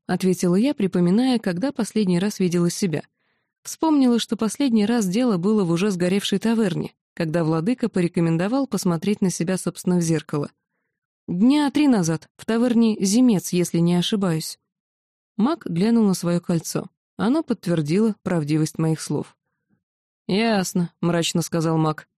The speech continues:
"А "Зимец" это где?" "На юг", — подсказала я. "Прямо на юг.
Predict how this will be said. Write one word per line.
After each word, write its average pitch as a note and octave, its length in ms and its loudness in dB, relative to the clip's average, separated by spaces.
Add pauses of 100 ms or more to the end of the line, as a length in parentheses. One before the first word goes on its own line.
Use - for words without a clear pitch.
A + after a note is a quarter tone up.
(320)
"А A#3+ 280 -2
"Зимец" A#3 440 2
это F3 160 -2
где?" D3+ 300 -2 (640)
"На C#4 120 4
юг", — C4 280 2
подсказала E3 520 -2
я. D#3+ 260 0 (220)
"Прямо D#4+ 320 2
на C4+ 160 4
юг. F3+ 320 0